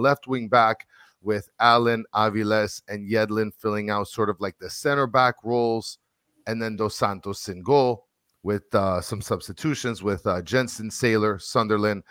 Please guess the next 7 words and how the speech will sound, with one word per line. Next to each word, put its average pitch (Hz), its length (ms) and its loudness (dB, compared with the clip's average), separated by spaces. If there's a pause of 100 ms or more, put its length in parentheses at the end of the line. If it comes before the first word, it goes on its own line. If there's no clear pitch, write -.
(340)
Farias, 107 580 2 (260)
Campana, 110 640 2
Kristoff, 107 600 2 (160)
McVeigh, 101 640 0
Ruiz, 98 500 -6 (220)
and 90 320 -8 (100)
Taylor. 113 460 -2